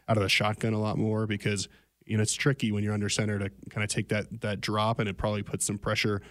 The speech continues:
on your hamstring. So are they in the shotgun more? How does that impact things? Do they really try to run the ball? Um, do they play conservative, conservatively and lean on their defense? Um,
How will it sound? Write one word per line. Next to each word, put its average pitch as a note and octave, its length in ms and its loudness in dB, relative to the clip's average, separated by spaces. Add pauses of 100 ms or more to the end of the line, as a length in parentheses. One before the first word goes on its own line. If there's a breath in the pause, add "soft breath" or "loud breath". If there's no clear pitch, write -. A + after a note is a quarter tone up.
(300 loud breath)
on A2+ 100 4
your G#2 140 4
hamstring. G#2 580 0
So G2 280 0
are G#2+ 120 0
they G#2 100 0
in G#2 80 0
the G2+ 60 -2
shotgun A2 460 2
more? A2 260 2
How G#2+ 120 0
does G#2 120 0
that G2+ 120 -2
impact A2 420 0
things? A2 420 0
Do - 340 -4
they G#2 80 6
really A#2 200 4
try A#2+ 160 2
to A2+ 80 2
run A2 280 2
the G#2+ 80 0
ball? A2 460 0 (340 loud breath)
Um, G2 140 2
do G2+ 100 2
they G2 100 2
play A2+ 240 2
conservative, A2 640 0 (140)
conservatively A#2+ 760 2
and G#2 140 2
lean A2 200 2
on G#2+ 100 2
their G#2 160 2
defense? A2+ 580 0 (400 soft breath)
Um, G#2+ 360 4